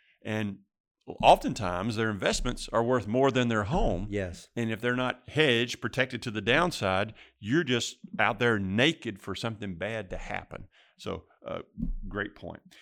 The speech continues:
Speaker 1: What about if they're planning to buy something big in the next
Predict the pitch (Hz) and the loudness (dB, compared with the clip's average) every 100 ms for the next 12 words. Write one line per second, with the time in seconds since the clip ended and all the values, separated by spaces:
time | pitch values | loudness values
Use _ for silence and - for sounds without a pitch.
0 | - 160 262 226 190 180 156 - 165 156 | -4 2 6 6 4 4 4 4 4 4
1 | 110 87 110 123 - 127 107 92 82 117 | 0 2 2 2 2 -2 -2 -4 2 2
2 | 107 95 92 95 92 - - | 4 0 -4 -4 -6 -8 -14